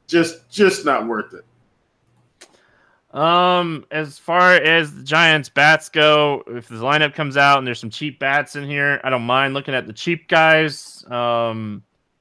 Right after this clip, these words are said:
Speaker 2: but, like, I was looking at it just now, and there's not a lot of cheap bats. That, you know, that's the biggest problem here. Um, gotta see if Brandon Belt's back in the lineup. Brandon Crawford's thirty-two hundred,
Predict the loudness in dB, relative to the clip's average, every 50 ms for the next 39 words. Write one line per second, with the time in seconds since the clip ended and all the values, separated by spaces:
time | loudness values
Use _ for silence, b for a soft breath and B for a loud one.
0 | _ _ _ _ _ _ _ _ _ _ _ -2 2 4 4 4 4 2 0 -2
1 | -2 -2 0 0 -2 -4 _ _ _ -2 0 0 0 0 -2 -2 -4 -8 -8 -8
2 | -6 -4 -4 -2 -2 -2 -2 -4 -4 -6 -8 -12 _ _ _ _ _ _ _ -18
3 | -12 -12 -12 -10 -6 -4 -2 0 0 0 0 -2 -4 -6 -8 -8 -4 0 0 2
4 | 2 0 -2 -4 -8 -8 -2 0 2 4 4 4 2 0 -2 -6 -10 -12 -12 -12
5 | -14 -12 -8 -8 -8 -8 -8 -4 0 2 2 2 2 0 -2 -10 -20 -12 -10 -10
6 | -10 -8 -8 -6 -4 -4 -4 -6 -6 -8 -8 -4 -4 -4 -4 -4 -6 -8 -4 0
7 | 2 2 2 2 0 -4 -4 -4 -4 -2 -2 -2 -4 -6 -8 -14 _ -8 -4 -2
8 | -2 0 -2 -2 -2 -4 -6 -8 -10 -12 -14 _ _ _ _ _ _ _ _ _
9 | _ -2 -2 -2 -2 0 2 2 2 2 2 2 2 2 2 0 -2 0 2 2
10 | 2 2 0 -2 0 0 0 0 -2 -6 -6 -4 0 0 2 2 2 2 2 2
11 | 2 0 -6 _ _ _ _ _ _ _ _ _ -2 0 0 0 0 2 2 2
12 | 2 4 2 0 -2 -2 -4 -2 0 0 0 0 -2 -4 -4 -4 -2 -2 -2 0
13 | 0 0 2 2 0 -2 -6